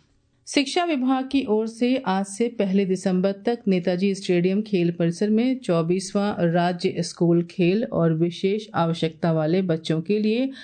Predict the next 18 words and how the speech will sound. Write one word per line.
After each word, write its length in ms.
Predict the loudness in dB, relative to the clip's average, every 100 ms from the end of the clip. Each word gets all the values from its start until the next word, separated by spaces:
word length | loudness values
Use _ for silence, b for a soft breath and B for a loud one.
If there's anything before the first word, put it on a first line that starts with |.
| B 0
नौवीं 480 | 0 2 0 0 2
राज्य 400 | 0 0 0 -2
स्तरीय 340 | 0 0 0
प्रतियोगिता 720 | 0 0 0 2 0 0 0
आयोजित 420 | 0 0 0 -2 -2
की 180 | -2 0
जा 180 | 0
रही 260 | 0 2 2
है। 320 | 2 0 -2 -8 B B -4
प्रतियोगिता 580 | -2 0 0 0 -2 -2
का 200 | 0 -2
उद्घाटन 600 | -2 -4 -2 0 2 2
मुख्य 380 | 2 0 0 -2
सचिव 420 | 0 -2 0 -2
डॉक्टर 280 | 0 0 0
चंद्रभूषण 680 | 0 0 0 2 2 2 0
कुमार 340 | 0 0 0
द्वारा 400 | 0 0 0 0